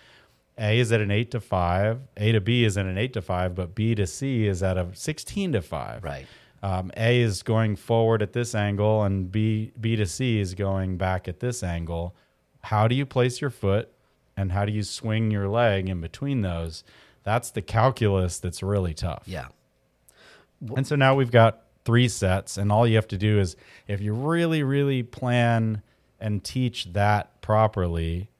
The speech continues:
Speaker 1: hopefully that will just go on to set a hundred, and they will
Speaker 2: Right.
Speaker 1: t-, use that process every time.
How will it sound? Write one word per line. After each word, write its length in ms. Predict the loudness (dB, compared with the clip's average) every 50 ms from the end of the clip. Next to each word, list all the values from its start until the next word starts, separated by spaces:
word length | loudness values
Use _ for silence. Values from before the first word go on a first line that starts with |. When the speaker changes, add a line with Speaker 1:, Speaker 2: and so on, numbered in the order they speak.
| _ _ _ _ _ _ _ _ _
Speaker 1:
hopefully 560 | 0 0 0 0 4 4 6 8 8 8 6
that 220 | 6 6 4 4 4
will 140 | 0 0
just 460 | 2 2 2 2 2 0 -4 -14 -16 -20 _ _ _ _ _ _ _ _ _ _ -2
go 260 | 0 2 4 4 4
on 340 | 4 4 4 4 4 2 2 0
to 60 | -2
set 220 | 2 2 4 4
a 60 | 4
hundred, 520 | 4 4 4 2 2 0 0 -2 -2 -4 -4
and 140 | -4 -2 0
they 80 | 0
will 80 | 0 0
Speaker 2:
Right. 220 | 0 -2 -4 -6 -16 -20 _ -16
Speaker 1:
t-, 80 | -16 -14 _ 0 2
use 180 | 4 4 4 4
that 220 | 2 2 2 0
process 520 | 0 4 4 4 4 4 2 -2 -2 -2
every 220 | -4 -4 -2 -4 -6
time. 500 | -2 -2 -2 -2 -2 -4 -8 -12 -16